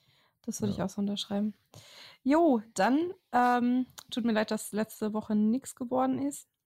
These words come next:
Speaker 1: aber das ist halt so im normalen Leben. Ähm, und dann wünsche ich euch allen eine richtig gute Woche und hoffentlich mir einen richtig schönen <laughs> Urlaub. Ich wünsch,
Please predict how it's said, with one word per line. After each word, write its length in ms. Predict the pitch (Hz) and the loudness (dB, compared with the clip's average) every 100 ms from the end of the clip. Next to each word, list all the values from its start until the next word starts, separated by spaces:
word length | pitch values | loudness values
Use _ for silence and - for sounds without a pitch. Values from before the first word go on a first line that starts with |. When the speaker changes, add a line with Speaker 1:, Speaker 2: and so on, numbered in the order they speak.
| _ _ | _ _
Speaker 1:
aber 560 | - 196 214 214 202 208 | 0 2 2 0 -2 -2
das 200 | 214 - | -4 -4
ist 160 | 202 - | -6 -4
halt 160 | 208 - | -4 -4
so 160 | 214 | -2
im 60 | 220 | 0
normalen 460 | 220 214 208 220 | 0 0 0 0
Leben. 360 | 220 233 247 269 _ _ _ _ - - - - _ - | -2 -4 -4 -6 _ _ _ _ -20 -20 -20 -20 _ 0
Ähm, 680 | 220 220 220 220 214 240 _ _ _ _ - - - - | 2 2 2 2 0 -4 _ _ _ _ -14 -14 -16 -4
und 300 | 226 233 226 | 0 2 2
dann 220 | 226 233 | 0 0
wünsche 240 | 214 226 240 | 0 -2 -2
ich 60 | 214 | -2
euch 80 | |
allen 300 | 185 214 208 | 0 0 -2
eine 180 | - 214 | -2 -2
richtig 260 | 220 - - | -2 -6 -10
gute 400 | 220 220 208 - - _ | -6 -4 -4 -8 -14 _
Woche 500 | 196 214 - 220 208 | -6 -6 -4 -4 -2
und 500 | 160 190 190 185 196 - - _ _ _ - | -2 -2 -2 -2 -6 -10 -20 _ _ _ -12
hoffentlich 640 | 196 208 - - 202 - | -8 -6 -8 -6 -6 -4
mir 180 | 202 202 | -4 -2
einen 140 | 202 | -2
richtig 240 | 208 - 214 | -4 -6 -4
schönen 240 | - 202 | -2 0
<laughs> 40 | - | 0
Urlaub. 560 | 571 - - 554 262 - - - 302 311 285 | 0 0 -2 -4 -6 -10 -10 -2 -2 -2 -6
Ich 180 | - 269 202 | -6 -8 -4
wünsch, 180 | 233 | -4